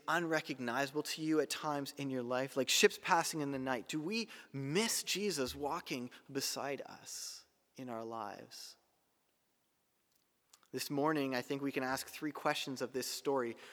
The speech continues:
You know, what does recognizing Jesus mean for us? Why do we need to recognize him in our lives? And how do we receive eyes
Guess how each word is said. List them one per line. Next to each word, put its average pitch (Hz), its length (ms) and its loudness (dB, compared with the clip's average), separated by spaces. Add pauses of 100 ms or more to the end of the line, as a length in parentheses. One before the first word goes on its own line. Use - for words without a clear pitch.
(160)
You 135 60 -2
know, 127 80 4
what 160 360 4
does 180 240 0
recognizing 151 800 2
Jesus 147 500 2
mean 151 480 0
for - 320 -4
us? - 640 -6 (1300)
Why 151 420 6
do 202 100 0
we 180 200 2
need 147 540 0
to 127 120 -4
recognize 98 720 -8
him 92 360 -12 (600)
in 117 140 -4
our 104 100 0
lives? 117 380 -2
And 127 80 -4
how 160 240 4
do 170 80 4
we 175 100 8
receive 151 640 0
eyes 107 540 -2